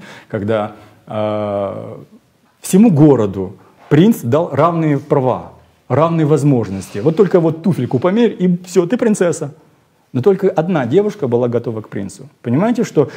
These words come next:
чтобы иметь те самые идеальные отношения, нужно как минимум этим идеальным отношениям соответствовать. Поэтому невозможно, э,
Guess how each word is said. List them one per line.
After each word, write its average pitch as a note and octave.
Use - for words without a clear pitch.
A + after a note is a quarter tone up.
чтобы E3+
иметь E3
те E3
самые D#3+
идеальные C#3+
отношения, F3
нужно C#3
как B2+
минимум F3
этим C#3
идеальным C#3+
отношениям C3
соответствовать. A#2+
Поэтому D3+
невозможно, D3+
э, A2